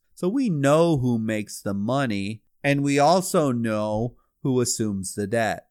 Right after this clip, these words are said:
Visa can borrow money at less than one percent, but it's charging credit card holders fourteen percent. Money will always benefit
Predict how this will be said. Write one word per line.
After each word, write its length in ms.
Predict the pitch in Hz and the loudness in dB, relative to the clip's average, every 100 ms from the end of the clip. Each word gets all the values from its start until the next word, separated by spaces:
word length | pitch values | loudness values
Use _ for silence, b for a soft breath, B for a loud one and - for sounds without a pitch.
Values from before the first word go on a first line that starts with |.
| _ 101 | _ -6
Visa 520 | 120 147 - 110 107 | -2 -2 -2 -6 -6
can 160 | 117 104 | -6 -2
borrow 260 | 117 113 | 0 0
money 340 | 110 117 123 110 | -2 -6 -6 -8
at 100 | 92 | -8
less 240 | 117 117 | -8 -6
than 180 | 110 104 | -6 -6
one 280 | 104 113 113 | -4 -6 -6
percent, 540 | - 98 - 127 98 - | -6 -4 -4 -6 -8 -10
but 140 | 110 | -10
it's 160 | 110 - | -10 -10
charging 420 | - 131 117 101 | -6 -6 -6 -10
credit 360 | 95 135 123 - | -8 -6 -6 -6
card 440 | 117 107 101 104 _ _ _ _ | -6 -4 -8 -14 _ _ _ _
holders 420 | 123 117 110 110 | -4 -2 -2 -4
fourteen 600 | - 123 113 - 135 127 | -2 0 0 -2 -2 -2
percent. 520 | 117 104 - 95 87 - _ _ - | -2 -2 -4 -6 -8 -12 _ _ -8
Money 360 | 120 147 170 | -4 -2 0
will 320 | 165 151 143 - | 0 0 0 0
always 800 | 139 143 147 131 110 92 92 - | 4 6 4 2 0 -2 -6 -10
benefit 880 | 104 123 123 120 - 127 113 - | -4 -2 -2 -4 -6 -4 -4 -6